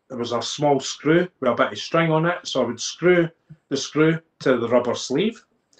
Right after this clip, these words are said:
then pull the string through the leg, bring it out the side of the leg, and I would pull. As I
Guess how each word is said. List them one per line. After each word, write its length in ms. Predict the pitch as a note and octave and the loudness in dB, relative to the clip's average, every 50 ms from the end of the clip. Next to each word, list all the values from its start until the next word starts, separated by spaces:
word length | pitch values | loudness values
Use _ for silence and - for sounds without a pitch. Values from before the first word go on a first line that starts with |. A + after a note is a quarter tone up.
| _ _ _ _ _ _ _ _ _ _ _ _ _ _ - | _ _ _ _ _ _ _ _ _ _ _ _ _ _ -2
then 260 | B2 B2 B2 B2 B2 - _ | 0 0 2 0 -2 -6 _
pull 240 | - F3 F3 F#3+ G3 | 2 4 6 6 6
the 120 | E3 E3+ | 4 0
string 400 | E3 - - - D#3 D3+ D3 C#3+ | 0 0 2 4 4 4 4 2
through 280 | - - - F3 F#3 G3+ | -6 -2 2 2 4 4
the 120 | F3 F#3 C3+ | 4 4 4
leg, 320 | C3+ C3 D3 E3 D#3 - - _ _ _ _ _ _ _ _ _ _ _ _ _ _ _ _ | 4 4 4 2 0 -6 -12 _ _ _ _ _ _ _ _ _ _ _ _ _ _ _ _
bring 220 | - B2 B2+ B2+ C3+ | -8 -6 -4 -4 -2
it 100 | C3 B2+ | -4 -4
out 100 | B2+ B2+ | -6 -8
the 80 | B2 | -10
side 320 | - - E3+ F3 F#3 F3+ D#3+ | -6 0 2 2 2 2 2
of 80 | D#3 | 0
the 60 | C3+ A#2 | 0 0
leg, 340 | B2 B2+ B2+ B2 - - - _ | 0 0 0 -2 -6 -12 -14 _
and 160 | B2+ B2+ A#2+ | -6 -4 -2
I 80 | A2+ G#2 | -2 -4
would 220 | A2 G#2+ - _ - | -6 -8 -10 _ -6
pull. 400 | - F3+ F3+ F3 F3 E3+ E3+ _ _ _ _ _ _ _ _ _ - | -4 -2 0 0 0 -2 -2 _ _ _ _ _ _ _ _ _ -6
As 260 | B2+ B2+ B2 A#2+ B2 | -4 -4 -2 -2 -4
I 60 | B2+ | -8